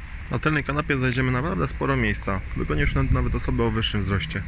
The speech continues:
A tapicerka wykonana jest z ładnego, jasnego weluru.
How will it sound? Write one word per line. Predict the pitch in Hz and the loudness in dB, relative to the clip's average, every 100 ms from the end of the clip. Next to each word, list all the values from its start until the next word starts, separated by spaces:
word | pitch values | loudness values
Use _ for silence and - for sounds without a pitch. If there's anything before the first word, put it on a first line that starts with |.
| - - - - - - - 123 | -8 -8 -6 -6 -6 -6 -4 -2
A | |
tapicerka | 127 139 - 170 156 | 0 0 -2 0 0
wykonana | 135 - 143 139 | 0 0 0 2
jest | 131 135 120 | 4 2 0
z | - | 0
ładnego, | 139 151 165 147 | 2 2 2 2
jasnego | 135 - 127 117 | 0 0 2 4
weluru. | 113 104 98 | 4 4 2